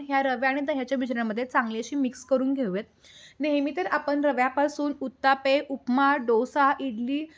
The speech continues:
असे बरेच पदार्थ बनवतो, पण ही रेसिपी अगदी युनिक आहे. आता त्याच वाटीनं मी पाव वाटी इतकं दूध घेतलेलं आहे.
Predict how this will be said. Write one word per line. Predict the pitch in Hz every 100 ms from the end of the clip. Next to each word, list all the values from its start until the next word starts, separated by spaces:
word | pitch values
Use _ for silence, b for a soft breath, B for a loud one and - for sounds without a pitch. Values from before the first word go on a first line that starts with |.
| B
असे | 285 285 302
बरेच | 254 247 302
पदार्थ | 311 277 262 277
बनवतो, | 262 220 208 214
पण | 240
ही | 247 254
रेसिपी | 311 285 254 254 277
अगदी | 240 220
युनिक | 262 247 226 269
आहे. | 214 180 277 B B B B
आता | 285
त्याच | 339 339 320 349 359
वाटीनं | 320 302 233
मी | 233 277
पाव | - 269 254 277
वाटी | 294 302
इतकं | 285 - 233 302 277
दूध | 240 311 -
घेतलेलं | - - 226 185
आहे. | 180